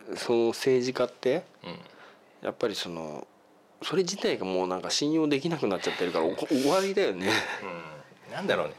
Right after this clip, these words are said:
Speaker 2: なんか政治家って言われると全員なんか悪いことしてそうな感じがするね。
Speaker 1: おー、じゃないの？
Speaker 2: いや、だと思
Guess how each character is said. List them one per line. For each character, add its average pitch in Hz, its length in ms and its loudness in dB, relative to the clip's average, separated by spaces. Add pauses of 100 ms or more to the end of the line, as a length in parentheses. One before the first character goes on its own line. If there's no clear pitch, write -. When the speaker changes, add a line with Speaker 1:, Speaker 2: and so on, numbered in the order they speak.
Speaker 2:
な 139 60 -8
ん 185 40 -12
か - 60 -12
政 156 340 -2
治 156 80 -6
家 156 80 0
っ 151 40 0
て 151 100 -14
言 151 80 4
わ 151 60 8
れ 147 100 4
る 147 100 -4
と 127 120 0
全 120 280 -2
員 127 180 -4
な 123 80 -2
ん 113 40 -10
か - 140 -4
悪 95 240 2
い 101 60 -4
こ - 120 -10
と - 100 -14
し - 80 -4
て - 80 -4
そ 87 160 -8
う 82 40 -8
な - 80 -10
感 - 160 -10
じ - 80 -10
が 95 60 0
す 107 60 4
る 104 60 4 (120)
ね。 92 80 2
Speaker 1:
お 82 240 0
ー、 101 40 -8
じ 127 80 0
ゃ 131 40 2
な 147 140 0
い 139 60 2
の？ 65 100 -6
Speaker 2:
い - 40 -6 (720)
や、 - 120 -14
だ 65 100 -6
と - 120 -10
思 - 100 -14